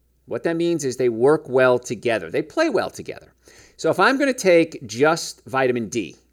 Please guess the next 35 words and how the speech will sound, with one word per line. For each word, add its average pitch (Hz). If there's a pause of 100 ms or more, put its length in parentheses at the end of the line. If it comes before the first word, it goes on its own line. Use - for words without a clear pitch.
(380)
okay, 107
vitamin 160
D, 143 (240)
vital 151 (560)
for -
the 131
immune 143
system. - (360)
Another 151
thing 156
I 143
wish 156
people 151
were 123
doing 165
is 123
when 135
they're 131
testing 156
for, 135
uh, 123 (360)
covid 151
nineteen 202
tests, 147
I 135
wish 151
they 147
were 139
taking 143
a 127
vitamin 120
D 127
test 107
as 98
well. 110